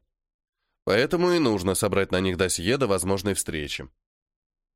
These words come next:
"Возможно, то, что с нами вообще хотят сотрудничать, уже хорошо. Но я прям жопой чую подвох", признался Серый. Мне тоже казалось подозрительным желание Волошиных на фоне роста популярности моих артефактов.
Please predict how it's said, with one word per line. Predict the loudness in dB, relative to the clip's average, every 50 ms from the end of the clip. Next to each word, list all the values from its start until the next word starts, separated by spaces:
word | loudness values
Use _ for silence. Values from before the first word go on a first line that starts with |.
| _ _ _ _ _ _ _ _ -8
"Возможно, | -4 0 2 2 2 2 2 2 2 2 4 4 2 2 2
то, | 2 0 2
что | 2 2 2 2 2
с | 2 2
нами | 0 2 2 4
вообще | 2 2 2 2 0 2
хотят | 2 2 0 2 2 2
сотрудничать, | 0 0 2 0 0 2 0 0 2 0 0 0 -2 -6 -6 -6
уже | -4 -2 0 2 2 4 2 2 2
хорошо. | 2 2 2 2 2 2 0 0 0 -2 _ _ _ _ _ _ _ _ _
Но | 0 2 2 4 4
я | 4 4 4
прям | 2 2 2 2 2
жопой | 2 2 2 2 0 0
чую | 2 0 2 2
подвох", | 2 0 0 2 0 0 0 -2 -8 -18 -20 _ _ _ -2
признался | 0 0 0 2 0 0 0 0 -2 -4
Серый. | -2 -4 -4 -6 -8 -12 -18 _ _ _ _ _ _ _ _ _ _ _ _ _ -10
Мне | -4 -2 0 0 0
тоже | 2 0 0 0 0 0
казалось | 0 0 0 2 2 2 0 0 0
подозрительным | 0 0 0 0 0 0 0 0 0 0 -2 -2 -2 -2 -2
желание | 0 0 0 0 0 0 0 0 0 0
Волошиных | 0 0 0 0 0 -2 -2 -2 -2 0 -2 -2 0
на | -2 -2 0
фоне | 0 0 0 0 0
роста | 0 0 0 -2 -2 -6
популярности | -6 -4 -2 0 0 2 2 0 0 -2 -4 -4 -4
моих | -2 -2 -2 -2 -2 -4
артефактов. | -6 -4 -6 -6 -4 -4 -6 -6 -8 -14 -16 -16 -18 _